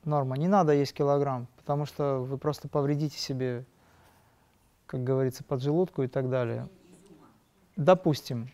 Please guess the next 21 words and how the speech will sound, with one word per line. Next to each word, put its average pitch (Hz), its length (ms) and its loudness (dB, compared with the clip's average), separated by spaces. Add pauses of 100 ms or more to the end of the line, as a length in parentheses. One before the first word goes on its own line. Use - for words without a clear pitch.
(140)
жмень 190 400 6
орехов, 160 500 6
жмень 175 440 4
изюма, 160 280 2
всё, 202 180 2
что - 140 0
помещается 175 640 6
вот 143 120 0
сюда 151 200 2
между 147 240 2
пальцами, 180 480 4
это 165 240 2
вот 147 160 2
достаточно. 131 680 -4 (440)
Вот 208 140 6
так 190 180 12
вот 160 100 8
взял, 208 320 8
вот 147 160 2
этого 156 220 2
достаточно. - 580 -6